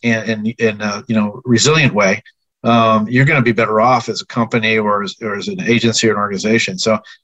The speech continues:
and I think really, you know, you, you hit it on the nail when you said threat intelligence is everything, because, you know, the threats morph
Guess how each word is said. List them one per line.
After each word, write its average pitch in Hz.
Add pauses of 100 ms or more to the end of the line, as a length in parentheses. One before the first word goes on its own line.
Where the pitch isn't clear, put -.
(160)
and 127
I 123
think 139
really, 139
you 120
know, 117
you, 120
you 123
hit 139
it 135
on 120
the 110
nail 123
when 110
you -
said 110
threat 123
intelligence 113
is 101
everything, 113
because, 107
you 117
know, 113
the 113
threats -
morph 123